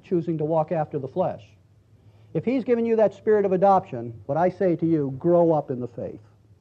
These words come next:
Grow up spiritually and live for God. Let's pray. Our Heavenly Father, we pray that, uh, that we've been challenged by your word to realize what you have given us in Christ,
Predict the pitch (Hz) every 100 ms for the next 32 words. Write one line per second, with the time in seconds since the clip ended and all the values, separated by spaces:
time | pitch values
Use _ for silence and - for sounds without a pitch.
0 | _ _ - - - 156 185 160 - -
1 | 143 117 - 92 90 _ _ _ _ -
2 | 131 143 135 120 110 98 - - - _
3 | _ _ - - _ - 113 - 92 98
4 | - _ _ _ _ _ _ - _ 131
5 | 147 175 170 175 180 175 160 139 131 185
6 | 180 156 131 139 127 117 - - _ _
7 | _ _ _ - _ - 165 180 165 208
8 | 202 190 165 175 165 160 180 202 202 180
9 | - - 156 175 190 175 170 180 170 180
10 | 143 135 185 185 180 180 165 - 170 185
11 | -